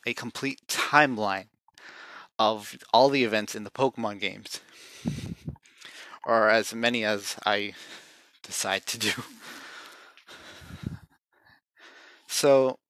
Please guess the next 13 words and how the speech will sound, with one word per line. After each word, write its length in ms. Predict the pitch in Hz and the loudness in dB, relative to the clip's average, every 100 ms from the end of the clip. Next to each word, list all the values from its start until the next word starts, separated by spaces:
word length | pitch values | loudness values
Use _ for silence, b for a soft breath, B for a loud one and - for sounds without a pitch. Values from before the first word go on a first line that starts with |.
| _ | _
the 120 | 123 | -2
main, 300 | 135 170 185 151 - | 2 2 0 -8 -14
the 160 | 117 120 | -8 -2
main 280 | 131 151 170 | 0 0 0
series 540 | - 123 117 113 101 | -2 -2 -2 -4 -4
regions 400 | 107 110 104 98 | -4 -6 -6 -6
are 120 | 101 | -6
Kanto, 460 | - 127 135 139 127 | 0 0 2 0 -2
Johto, 600 | 107 117 113 - 113 110 b b b _ | -2 -4 -2 -6 -8 -10 b b b _
Hoenn, 500 | - 135 127 131 127 120 | 2 2 4 2 -2 -8
Sinnoh, 640 | - - 107 107 104 101 92 | -12 -10 -8 -8 -8 -12 -12
Unova, 600 | 123 135 123 110 110 110 B B B B B _ | -8 0 0 0 -4 -6 B B B B B _
Kalos, 760 | - 127 127 123 123 - - | 4 6 6 4 -2 -4 -8